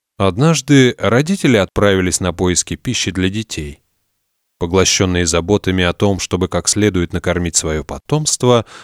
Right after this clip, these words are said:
они долго летали по всему лесу. А в это время охотник, который бродил по лесу,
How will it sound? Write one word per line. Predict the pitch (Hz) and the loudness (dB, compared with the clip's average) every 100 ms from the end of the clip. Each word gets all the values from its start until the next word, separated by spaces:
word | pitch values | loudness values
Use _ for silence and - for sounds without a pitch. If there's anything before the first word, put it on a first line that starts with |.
| - | -6
они | 107 175 | -2 0
долго | 170 120 135 107 | 2 4 4 2
летали | 90 - 87 87 | 0 0 0 0
по | - | -4
всему | 78 - 85 101 | -6 -4 -2 -2
лесу. | 98 76 - 76 - _ _ _ _ _ _ _ _ _ _ _ _ _ _ _ _ - | -2 -2 -6 -8 -16 _ _ _ _ _ _ _ _ _ _ _ _ _ _ _ _ -4
А | 95 | 0
в | |
это | 95 87 85 | 0 -2 -2
время | 90 143 151 139 | 0 0 2 0
охотник, | - 95 - - 165 - 156 139 - | 0 -2 -4 -2 -4 -2 -2 -2 -6
который | - 110 107 95 | -2 -2 0 0
бродил | 87 92 90 87 | 2 0 2 -2
по | - 147 | 0 0
лесу, | 156 131 - 131 117 | 0 0 4 4 2